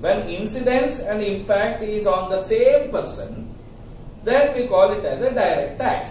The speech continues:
ಹೌದಾ? ಈಗ ನನಗೆ income ಇದೆ ಅಂತ ಇಟ್ಕೊಳ್ಳಿ, ನಾನ್ tax ಕಟ್ಟಬೇಕು. ನನಗೆ income ಬಂದ್ರೆ ನಮ್ಮ ಅಣ್ಣ tax ಕಟ್ಟೋ ಹಾಗಿಲ್ಲ. ಹೌದಾ?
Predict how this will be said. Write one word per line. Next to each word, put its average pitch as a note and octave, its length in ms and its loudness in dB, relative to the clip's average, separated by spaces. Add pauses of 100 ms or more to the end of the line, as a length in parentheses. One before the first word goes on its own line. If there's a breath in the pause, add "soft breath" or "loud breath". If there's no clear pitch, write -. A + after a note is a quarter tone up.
(1040)
ಹೌದಾ? F#3+ 560 2 (160)
ಈಗ A3 160 -2
ನನಗೆ C4+ 260 2
income B3 380 2
ಇದೆ F#3 180 2
ಅಂತ F3 200 0
ಇಟ್ಕೊಳ್ಳಿ, B3 320 -8
ನಾನ್ A#3+ 400 0
tax G3 320 -2
ಕಟ್ಟಬೇಕು. - 500 -12 (920)
ನನಗೆ C#4+ 420 4
income C#4+ 220 6
ಬಂದ್ರೆ B3 640 2 (1000)
ನಮ್ಮ A3+ 280 2
ಅಣ್ಣ A#3 500 0 (300)
tax A3+ 300 -2
ಕಟ್ಟೋ F#3+ 180 -2
ಹಾಗಿಲ್ಲ. D3 440 -2 (760)
ಹೌದಾ? F#3 560 0